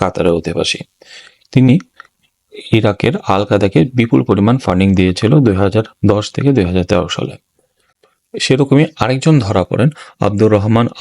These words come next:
আল মোয়াসেমি। তিনি হচ্ছে দুই হাজার চোদ্দ সালে ধরা পড়েন ইউএস এর হাতে। তিনিও ইরাকের আল কায়দাকে বিগত এক দশক ধরে ফান্ডিং দিয়ে আসতেছিল। এই দুইজনকেই দুই হাজার তেরো সাল থেকে চোদ্দ সাল পর্যন্ত ইউএসএ মনিটর করে এবং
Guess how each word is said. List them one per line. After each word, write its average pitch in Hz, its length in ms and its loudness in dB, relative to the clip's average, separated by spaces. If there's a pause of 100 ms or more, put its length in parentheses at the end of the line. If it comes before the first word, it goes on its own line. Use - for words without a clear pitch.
আল 101 100 -2 (180)
মোয়াসেমি। 95 460 2 (460)
তিনি 135 180 4 (100)
হচ্ছে 131 200 0 (120)
দুই 98 120 2
হাজার 113 260 0
চোদ্দ 120 200 0 (120)
সালে 110 160 2 (100)
ধরা 90 240 0
পড়েন 143 200 2 (120)
ইউএস 92 320 0
এর 87 120 -4
হাতে। - 200 -6 (600)
তিনিও 123 280 4 (320)
ইরাকের 101 300 -2 (100)
আল 92 140 -2
কায়দাকে 98 320 -2 (480)
বিগত 101 220 2 (260)
এক 120 60 -6 (180)
দশক 113 240 -2 (120)
ধরে 113 160 2 (140)
ফান্ডিং 95 260 2 (120)
দিয়ে 92 200 0
আসতেছিল। - 460 -4 (440)
এই 131 60 4 (200)
দুইজনকেই 123 560 2 (380)
দুই 107 140 4
হাজার 123 240 -2
তেরো 143 180 2 (120)
সাল 104 140 2 (140)
থেকে 107 180 -2 (200)
চোদ্দ 113 180 0 (120)
সাল 107 200 -2
পর্যন্ত 92 340 -2 (240)
ইউএসএ 98 320 0 (100)
মনিটর 92 400 0
করে - 220 -2
এবং 98 100 2